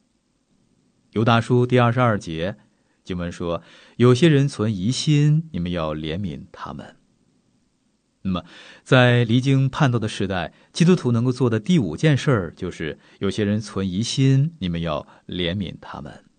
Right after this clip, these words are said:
很多很善良、很诚恳的人呢，他们的心中就存着疑惑，他们真的不懂，我们要对他们呢，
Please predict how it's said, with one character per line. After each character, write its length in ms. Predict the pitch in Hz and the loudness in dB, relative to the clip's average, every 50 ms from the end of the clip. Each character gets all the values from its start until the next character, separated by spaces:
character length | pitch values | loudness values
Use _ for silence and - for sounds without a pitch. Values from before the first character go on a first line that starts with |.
| _ _ _ _ _ _ _ _ _ _ _ _ _ _ _ | _ _ _ _ _ _ _ _ _ _ _ _ _ _ _
很 160 | - 120 117 | 0 2 4
多 160 | 123 127 127 | 4 4 4
很 140 | 123 113 107 | 4 2 -2
善 240 | 107 - 139 127 110 | -2 0 0 0 0
良、 340 | 101 95 92 95 101 117 123 - - - - _ | 0 -2 -2 -2 -2 -4 -4 -8 -12 -20 -20 _
很 200 | - 104 104 104 | -4 -4 -4 -2
诚 180 | - 113 - | -2 -2 -2
恳 140 | 131 - 95 | -2 -2 -4
的 80 | 87 82 | -4 -4
人 160 | 78 78 78 | -6 -6 -6
呢， 180 | 82 78 - - - - _ | -6 -8 -8 -10 -16 -20 _
他 120 | - - | -8 -4
们 100 | 107 107 | -2 -2
的 60 | 107 104 | -2 -2
心 240 | - - 139 131 | -2 0 0 2
中 180 | 127 131 127 127 | 2 2 0 0
就 160 | 120 123 107 | 0 -2 -4
存 260 | 104 - - 95 90 | -4 -6 -10 -10 -8
着 140 | 87 90 85 | -6 -6 -8
疑 180 | 80 76 76 87 | -8 -8 -10 -12
惑， 420 | 95 - - 101 87 80 - - _ _ _ _ _ _ - - | -12 -10 -10 -10 -10 -10 -12 -16 _ _ _ _ _ _ -10 0
他 120 | - 139 | 2 4
们 100 | 143 135 | 4 6
真 160 | - 185 208 | 6 6 6
的 80 | 226 185 | 6 6
不 160 | 147 160 139 | 4 2 0
懂， 380 | 117 - 85 69 64 58 - - _ _ _ _ _ _ | -2 -2 -6 -8 -10 -10 -14 -18 _ _ _ _ _ _
我 80 | 113 | 2
们 120 | 120 123 123 | 4 4 4
要 80 | 113 | 4
对 140 | 107 113 104 | 2 0 -2
他 180 | 104 - - 101 | -2 -4 -6 -6
们 140 | 95 87 80 | -6 -6 -6
呢， 120 | 76 - | -8 -10